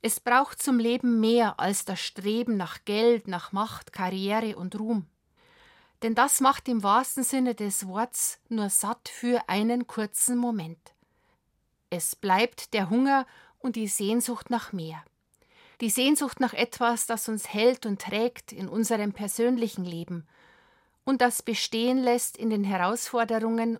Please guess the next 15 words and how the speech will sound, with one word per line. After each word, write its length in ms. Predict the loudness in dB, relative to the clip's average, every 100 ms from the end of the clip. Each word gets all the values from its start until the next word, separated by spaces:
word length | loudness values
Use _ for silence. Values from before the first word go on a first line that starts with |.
| -2
unserer 500 | 0 2 0 0 -2
Welt 300 | -2 -4 -4
und 180 | -4 -2
Zeit. 440 | -4 -6 -14 -20 _ _ _ _ _ _ _ _ _ _ _ _
Wir 140 | -4 -2
brauchen 480 | 2 2 2 -2 -4
ein 300 | -4 -6 -8
Startkapital, 1200 | -6 2 2 2 -8 -10 -8 -12 -8 -8 -8 -12 _ _ _ _ -4
um 140 | -2
das 180 | 0 -2
Leben 480 | 0 0 2 4 4
wirklich 400 | 4 2 -4 2
wagen 320 | 2 2 -6
zu 180 | -6 -10
können, 460 | -10 -10 -10 -12